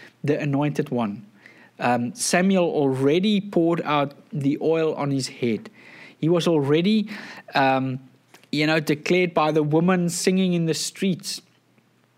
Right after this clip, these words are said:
um, his victory. He was the one who killed Gol-, Goliath, and, and people th-, thought of him being the,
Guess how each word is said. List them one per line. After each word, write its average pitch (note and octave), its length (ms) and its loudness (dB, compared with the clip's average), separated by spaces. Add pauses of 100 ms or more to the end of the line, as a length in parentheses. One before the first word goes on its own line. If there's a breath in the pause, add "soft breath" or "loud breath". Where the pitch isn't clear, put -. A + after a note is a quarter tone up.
(160)
um, B2+ 300 -2
his C#3 240 -2
victory. C3 640 -2 (400 loud breath)
He D3+ 120 0
was E3+ 180 0
the E3 80 0
one D3+ 300 0
who D3 180 -2
killed F3 380 0
Gol-, C#3+ 180 2 (220)
Goliath, D#3 640 0
and, C#3+ 220 -2 (360 loud breath)
and C#3 280 -6
people F3+ 580 -2
th-, - 540 -20
thought F3+ 280 0
of E3 120 0
him D#3 320 -2
being D#3 280 0
the, C#3 140 -2